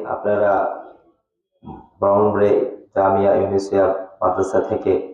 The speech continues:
ফারেক হবেন, বিভিন্ন জায়গায় ছড়িয়ে পড়বেন দিনী আইলিম নিয়ে। আপনাদের জন্য জাতি অপেক্ষায় আছে, বিভিন্ন মাদ্রাসা, মসজিদ, বিভিন্ন জায়গা। যে সকল জায়গায় আমরা গিয়ে দিনের খেদমত করব,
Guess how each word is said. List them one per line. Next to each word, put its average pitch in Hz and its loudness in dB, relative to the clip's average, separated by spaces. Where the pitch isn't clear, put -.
ফারেক 101 2
হবেন, 101 2
বিভিন্ন 98 0
জায়গায় 95 4
ছড়িয়ে 98 2
পড়বেন 98 2
দিনী 98 -2
আইলিম 190 2
নিয়ে। - 2
আপনাদের 107 2
জন্য 107 2
জাতি 101 2
অপেক্ষায় 101 2
আছে, 101 -2
বিভিন্ন 98 -2
মাদ্রাসা, 98 0
মসজিদ, 95 -2
বিভিন্ন 95 2
জায়গা। 95 2
যে 104 4
সকল 110 2
জায়গায় 104 4
আমরা 101 0
গিয়ে 104 2
দিনের 107 2
খেদমত 107 -2
করব, 101 0